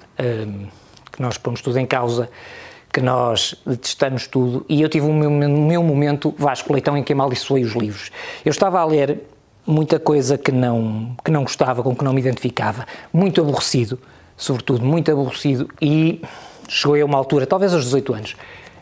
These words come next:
em que eu, eh, virei-me para, para o mundo e disse: "Morram os livros, morram os autores, queimem-se as editoras, rebentem-se com as máquinas de escrever, porque, ehm,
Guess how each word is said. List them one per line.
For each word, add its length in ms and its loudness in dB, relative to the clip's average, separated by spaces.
em 200 -2
que 500 2
eu, 600 2
eh, 420 4
virei-me 420 2
para, 680 -2
para 100 0
o 60 2
mundo 340 2
e 60 4
disse: 280 0
"Morram 380 2
os 80 -8
livros, 380 2
morram 400 2
os 100 -2
autores, 580 0
queimem-se 320 2
as 80 2
editoras, 460 2
rebentem-se 500 0
com 80 2
as 80 2
máquinas 480 0
de 80 -4
escrever, 600 0
porque, 460 -2
ehm, 640 2